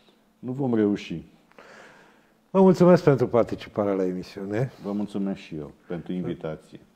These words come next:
Speaker 2: A fost o reală plăcere.
Speaker 1: Pentru
Speaker 2: Oameni buni, asta a fost emisiunea de azi. Mâine,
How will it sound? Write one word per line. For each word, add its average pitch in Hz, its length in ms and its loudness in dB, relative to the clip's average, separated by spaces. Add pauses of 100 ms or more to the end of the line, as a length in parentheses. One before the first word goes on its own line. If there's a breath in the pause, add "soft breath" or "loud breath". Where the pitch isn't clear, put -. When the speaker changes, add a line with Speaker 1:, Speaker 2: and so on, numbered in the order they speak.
(580)
Speaker 2:
A - 120 -8
fost - 320 -6
o 110 100 -4
reală 92 500 -6 (200)
plăcere. 139 640 -2 (460 loud breath)
Speaker 1:
Pentru - 240 -16
Speaker 2:
Oameni 143 280 0
buni, 139 340 2 (220)
asta - 280 -8
a 107 60 0
fost 107 260 -8
emisiunea 104 420 -8
de 101 120 -4
azi. 123 260 -2
Mâine, 113 680 -4